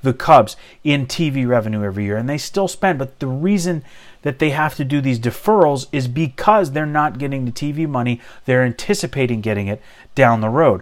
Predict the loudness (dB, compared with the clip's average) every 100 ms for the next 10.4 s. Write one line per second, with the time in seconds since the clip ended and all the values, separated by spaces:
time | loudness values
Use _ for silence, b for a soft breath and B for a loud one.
0 | B B 0 0 0 -4 -2 -2 0 0
1 | 0 0 0 0 -2 0 2 2 2 0
2 | 0 -2 -2 -4 -4 -4 -4 -2 -4 -4
3 | -4 -4 -2 -2 -4 -6 -6 -4 -6 -4
4 | -2 -2 -2 -4 -6 B B -4 0 0
5 | 0 0 2 0 -2 -10 -10 -10 -10 -16
6 | -8 2 6 6 6 0 -2 -2 -2 -2
7 | -2 -2 -2 -6 -10 -4 0 0 0 0
8 | 0 -2 2 2 2 -4 B B B B
9 | B -20 -20 -20 -20 -20 -20 -20 -10 4
10 | 6 6 4